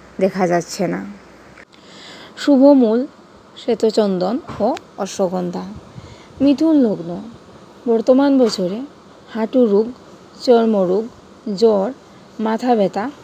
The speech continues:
প্রভৃতি রোগে কষ্ট পাবেন মিথুন লগ্নের জাতক বা জাতিকারা। সন্তানরা শিক্ষাক্ষেত্রে উন্নতি লাভ করবে এই বছরে। বিবাহযোগ্য পাত্রপাত্রীর বিবাহের যথেষ্ট সম্ভাবনা থাকছে এই বছরে।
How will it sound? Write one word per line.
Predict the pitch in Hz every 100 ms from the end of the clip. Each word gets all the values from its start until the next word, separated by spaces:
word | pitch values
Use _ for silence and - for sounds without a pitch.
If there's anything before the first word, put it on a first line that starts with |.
| - -
প্রভৃতি | - 262 254 277 269
রোগে | 262 247 254 320 - - - -
কষ্ট | 220 202 - 214
পাবেন | 202 190 185 233
মিথুন | 226 196 208 208
লগ্নের | 190 175 196 226
জাতক | 202 175 175
বা | 170 185
জাতিকারা। | 190 170 175 180 185 190 - - - _ _ _ _ _ _ - - - - -
সন্তানরা | 277 254 240 277 285 247 220 277 - - -
শিক্ষাক্ষেত্রে | 247 240 247 247 240 240 240 240
উন্নতি | 208 190 185 190
লাভ | 190 185 -
করবে | 190 180 226
এই | 262 202
বছরে। | 175 180 202 180 170 196 - - - - -
বিবাহযোগ্য | 220 214 214 208 220 196 247
পাত্রপাত্রীর | 226 190 - 180 180 185 - 226 - -
বিবাহের | 196 196 190 202 202
যথেষ্ট | 202 190 214 214 -
সম্ভাবনা | 294 208 185 196 180 180
থাকছে | 180 180 - 254 -
এই | 185 175
বছরে। | 170 165 - 165 160